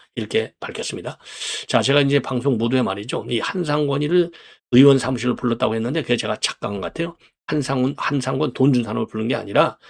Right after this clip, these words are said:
한상권이를 잘 아는 김대훈 경기신문 대표를 불러서, 어, 대화를 나눴다는 거죠. 그러니까 "야, 네가 입틀막 좀 해." 이거 뭐 뻔한 거 아니겠습니까? 예, 그래서 요거 지금 경찰청에 신고를 했는데요. 경찰청이 이제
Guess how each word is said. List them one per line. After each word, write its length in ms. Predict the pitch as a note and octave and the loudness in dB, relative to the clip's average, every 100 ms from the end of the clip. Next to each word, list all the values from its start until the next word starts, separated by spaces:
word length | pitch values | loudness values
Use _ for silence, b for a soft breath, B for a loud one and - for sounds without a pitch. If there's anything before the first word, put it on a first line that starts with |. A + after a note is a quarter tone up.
| b b - | b b -6
한상권이를 580 | F3 D3+ D3+ C#3+ D#3+ | -2 0 0 0 0
잘 240 | D#3 B2+ B2 | -2 -4 -4
아는 380 | - G2 E3 G3 - | -4 -2 0 -2 -6
김대훈 720 | - C#3 C#3+ C#3+ C3 E3+ A3 - b b | -2 0 4 4 4 2 -2 -6 b b
경기신문 760 | - B2 A#2 - A2+ D3 D#3+ - | -2 0 0 -2 -2 -2 -2 -8
대표를 480 | - F2 - A#2+ G#2+ | -6 -6 -2 -2 -2
불러서, 600 | A2+ G2+ G2 E3 F#3 - _ _ _ | -4 -4 -2 0 0 -6 _ _ _
어, 200 | F#2 F2 | -6 -4
대화를 420 | - G2+ - C3+ | 0 0 0 -2
나눴다는 380 | C#3+ G#2 G2+ F#2 | -2 -4 -4 -6
거죠. 200 | F2 F2+ | -6 -10
그러니까 340 | - E3 D#3+ A#2 B B B | -4 0 2 0 B B B
"야, 120 | B2+ | 2
네가 360 | A2 C#3 C3+ C#3+ | 4 4 4 4
입틀막 480 | B2 B2+ D3+ C#3+ A#2+ | 2 0 0 0 0
좀 160 | D3+ | 0
해." 380 | G#2+ F#2+ B2+ B2+ _ b | 0 0 -2 -6 _ b
이거 160 | E3 E3+ | 2 4
뭐 180 | E3+ E3+ | 4 2
뻔한 240 | D3+ C#3+ | 0 0
거 60 | D3+ | 0
아니겠습니까? 640 | B2 A2 - F#2+ - E3 - _ - | -2 -4 -6 -10 -8 -8 -10 _ -4
예, 140 | G#2 F#2+ | -4 -2
그래서 360 | A#2+ A2 C#3 - B B B B2 | -4 0 0 -2 B B B 4
요거 540 | C#3 D#3+ A#2+ C#3 G#3 | 8 10 8 6 0
지금 240 | - A#2 A#2+ | -6 -2 -2
경찰청에 760 | - B2+ B2+ B2 C3 D#3 - - | 0 2 2 2 2 0 0 -4
신고를 480 | - E3+ D3+ C#3+ | -2 0 0 0
했는데요. 480 | A2 B2 G#2+ F2+ B2 D#3+ | 0 0 0 -2 -4 -4
경찰청이 520 | B2 A2+ A2 C#3 C#3 | -6 -4 -4 -2 -2
이제 280 | A2+ C3 | 2 2